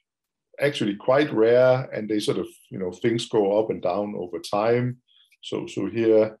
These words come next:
the son gifted is sometimes below the daughter gifted, and so on. And the, these are actually extremely rare, right? So, so many, some years,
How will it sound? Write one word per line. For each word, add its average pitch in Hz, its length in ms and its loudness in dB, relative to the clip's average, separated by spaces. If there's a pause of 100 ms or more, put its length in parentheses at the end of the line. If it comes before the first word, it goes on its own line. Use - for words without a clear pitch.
(420)
the 107 80 -4
son 143 300 0
gifted 123 560 -4 (280)
is 104 220 -8
sometimes 113 460 0
below 120 420 0
the 117 120 -4
daughter 107 400 -2
gifted, 110 360 -8
and - 160 -10
so - 80 -6
on. - 60 -8 (280)
And 107 140 -6
the, 123 180 -2
these 117 200 -6
are 107 140 2
actually 87 520 -4 (340)
extremely 98 500 -6
rare, 78 320 -6 (120)
right? 80 180 -16
So, - 320 -8
so 82 320 -8
many, 101 320 -6
some 110 260 -4
years, 98 540 -4